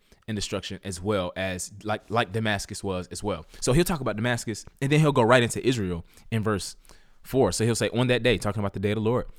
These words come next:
"the splendor of Jacob will fade, and his healthy body will become emaciated. It will be as if a reaper had gathered standing grain, his arm harvesting the heads of grain, and as if one had gleaned heads of grain in Rephaim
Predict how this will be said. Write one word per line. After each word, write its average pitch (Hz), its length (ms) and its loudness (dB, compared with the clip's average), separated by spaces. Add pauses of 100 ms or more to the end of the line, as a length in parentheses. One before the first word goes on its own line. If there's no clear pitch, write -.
(120)
"the 107 80 -6
splendor 120 400 0
of 104 160 -6
Jacob 113 320 -2
will 98 80 -6
fade, 120 420 2
and 107 100 -4
his 110 120 -2
healthy 131 300 -2
body 107 280 0
will 98 140 -2
become 98 340 -6
emaciated. 95 720 -4 (640)
It 139 80 4
will 131 100 4
be 113 240 0
as 107 200 -4
if - 120 -10
a 110 120 -2
reaper 92 440 0
had 104 240 -10
gathered 117 300 -4
standing 123 380 -4
grain, 95 280 -2
his 104 180 -8
arm 120 220 -2
harvesting 104 380 -4
the 95 80 -6
heads 107 200 -6
of 101 120 -10
grain, 85 320 -8 (280)
and - 60 -6
as 107 120 -4
if 107 260 -6
one 113 260 -4
had 101 300 -8
gleaned 101 280 -4
heads 95 280 -4
of - 80 -18
grain 90 320 -6
in 101 240 -4 (380)
Rephaim 90 800 -4